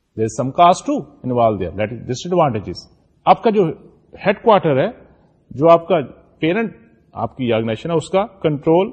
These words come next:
اور کوآرڈینیشن کم ہو جائے گی، because he or she don't know all of your system. تو کوآرڈینیشن اور of course کنٹرول کا فقدان آپ کو نظر آئے گا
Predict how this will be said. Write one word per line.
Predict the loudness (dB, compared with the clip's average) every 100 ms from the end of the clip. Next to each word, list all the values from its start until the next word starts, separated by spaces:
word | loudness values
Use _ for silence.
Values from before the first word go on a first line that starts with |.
| -10 _
اور | _ _ 0 0 0 -10 _ _
کوآرڈینیشن | 0 0 -4 -4
کم | -4 -2
ہو | -2
جائے | -4
گی، | -6 -14 _ _ _ _ _ _ -2
because | 0 0 -2 -2
he | 0
or | 0
she | 0 0
don't | 0 0
know | 0 4
all | 4 2
of | -2
your | -4
system. | -6 -12 -12 -10 -16 -18 _ _ _
تو | -12
کوآرڈینیشن | -12 -2 0 2 -2 -6 -10
اور | -14 -8 -8
of | -6 -6
course | -6 -8 -12
کنٹرول | -6 -4 -4
کا | -6 -10 _ _ _ _
فقدان | -6 -2 0 2
آپ | 0 -2
کو | -8 -10 _ _ _ _
نظر | -6 -2 0
آئے | -2
گا | -4